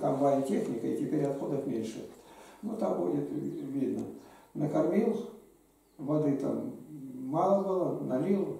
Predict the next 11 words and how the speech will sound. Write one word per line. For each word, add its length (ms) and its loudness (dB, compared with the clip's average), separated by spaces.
всё 160 0
тут 220 -2
хорошо, 460 -4
голуби 300 0
сохранённые. 640 -6
Спускайся 640 2
вниз. 240 -2
Теперь 260 4
Володя 340 6
готовит, 500 4
что 440 -2